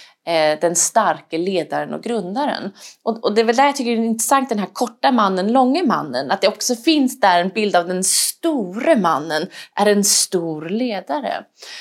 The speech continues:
Och dels är det då naturligtvis inte sant, men det som är sant är ju vår föreställning, eller mångas föreställning kring det. Men det som är, som är spännande är att vi pratar om det på ett helt annat sätt. Så de sista, ja,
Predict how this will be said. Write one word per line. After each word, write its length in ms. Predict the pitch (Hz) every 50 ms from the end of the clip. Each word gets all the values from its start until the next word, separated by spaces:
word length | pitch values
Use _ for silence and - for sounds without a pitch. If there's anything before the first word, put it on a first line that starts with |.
| - 226
Och 120 | - 233 233
dels 280 | 226 277 294 285 285
är 40 | 269
det 180 | 208 220 196 -
då 80 | 185 170
naturligtvis 480 | - 170 165 - 170 - - - -
inte 200 | 170 170 165 -
sant, 600 | 165 - - - - 254 - - - 214 - - - -
men 280 | 262 269 277 269 254
det 160 | 269 277 277
som 220 | 269 - 285 262 269
är 60 | 269
sant 500 | 269 - - 392 494 466 359 294 - - -
är 100 | - 247 233
ju 120 | 226 226
vår 160 | 208 208 220
föreställning, 880 | 220 - - - 269 254 202 190 214 - - - 311 370 339 240 220 196
eller 120 | 196 208
mångas 520 | 214 226 247 240 220 233 285 302 302 - -
föreställning 600 | 285 233 170 170 - - 175 160 170 180 196 -
kring 320 | - 330 415 349 208 147
det. 160 | 123 120 - - - - - _ -
Men 120 | 208 208
det 80 | 226 240
som 200 | 226 233 226 226
är, 140 | 226 240 - - -
som 180 | - - 220 208
är 40 |
spännande 480 | 208 - - 240 208 202 240 285 277 240
är 60 | 180
att 100 | 175 -
vi 140 | 175 175 -
pratar 400 | - 220 170 151 - - 302 302
om 140 | 262 190 151
det 60 | -
på 120 | - -
ett 80 | - - -
helt 200 | - - - -
annat 220 | - 76 - -
sätt. 200 | - - - -
Så 60 | -
de 80 | 165 165
sista, 460 | 160 - 202 - - - - 262 254 233 - - - - _ _ _ _ _ -
ja, 340 | 110 87 80 76 - -